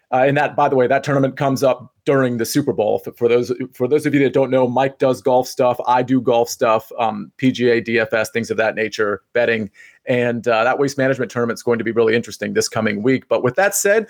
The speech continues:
I guess it's a good name. Listen, the reality when it comes to franchises receiving new names, nobody ever likes it because everybody usually, like, is, is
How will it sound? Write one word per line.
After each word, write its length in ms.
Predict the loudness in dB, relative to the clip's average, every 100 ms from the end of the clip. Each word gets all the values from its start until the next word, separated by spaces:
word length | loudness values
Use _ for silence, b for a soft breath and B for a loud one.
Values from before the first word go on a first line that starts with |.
| B B
I 100 | -2
guess 200 | 0 0
it's 140 | -2
a 40 |
good 200 | 0 0
name. 200 | 2 2
Listen, 260 | 2 0 0
the 60 | 2
reality 420 | 2 4 2 0
when 200 | 0 0
it 140 | 0
comes 240 | -2 -2 -2
to 120 | -4 -4
franchises 720 | -4 -2 0 0 0 -2 -4
receiving 400 | -4 0 0 2
new 140 | 0 0
names, 360 | 0 0 -2 -8 b b
nobody 340 | -2 0 2 2
ever 160 | 2
likes 320 | 0 0 0 -2
it 200 | -2 -6 _ -4
because 440 | -2 2 2 2 0
everybody 440 | 2 2 2 2
usually, 460 | 2 2 2 2 2
like, 260 | 2 0
is, 280 | -2 -4 -8 _ -4
is 280 | -2 -4